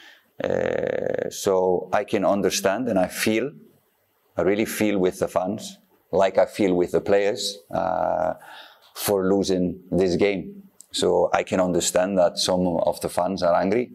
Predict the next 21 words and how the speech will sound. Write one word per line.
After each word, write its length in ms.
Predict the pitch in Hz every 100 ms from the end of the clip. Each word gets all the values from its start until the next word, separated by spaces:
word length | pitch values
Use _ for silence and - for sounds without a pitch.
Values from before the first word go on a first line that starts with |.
| -
because 440 | 90 90 85 80 - - - _ -
in 120 | 92
this 180 | 101 -
game, 500 | 110 139 151 117 - -
w-, 200 | 98 95
we 280 | 90 92 101
did 200 | 80 98
not 220 | 92 90
play 200 | - 98
well. 200 | 90 80 - - _ _ -
We 100 | 90
should 300 | - 90 -
play 180 | 87 78
better 300 | - - 82
than 200 | 82 80
we 120 | 80
did. 240 | 80 - - _ - _ _ - - _ _ -
I, 300 | 101 107 110 110
I 100 | 120
am 600 | 131 135 123 107 - - -
sure, 400 | - - 143 107